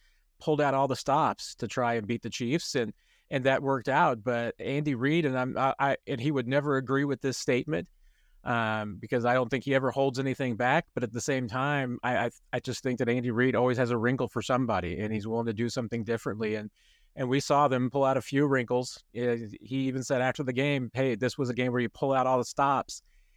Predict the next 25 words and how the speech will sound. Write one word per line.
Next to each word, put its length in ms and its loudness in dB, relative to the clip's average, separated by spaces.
And 280 2
I 140 2
think 280 -2
that's 300 0
exactly 560 0
the, 320 0
the 80 -4
mentality 480 0
that 160 -2
Andy 240 0
Reid 220 -2
has, 380 0
is 160 -4
that, 200 0
um, 320 -2
the 80 -4
regular 360 0
season 400 0
is 160 0
a 60 0
build 320 0
up 200 2
to 80 2
the 60 2
postseason, 600 -2